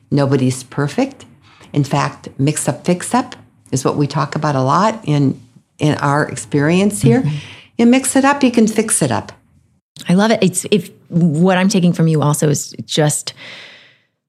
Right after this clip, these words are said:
Speaker 2: uh, to appreciate the exploratory nature of parenting and also of just being human,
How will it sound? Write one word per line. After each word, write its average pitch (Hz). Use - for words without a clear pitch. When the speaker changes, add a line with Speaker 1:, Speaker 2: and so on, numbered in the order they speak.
Speaker 2:
uh, 160
to -
appreciate 208
the 165
exploratory 180
nature 139
of 143
parenting 208
and 156
also 160
of 143
just 143
being 143
human, 165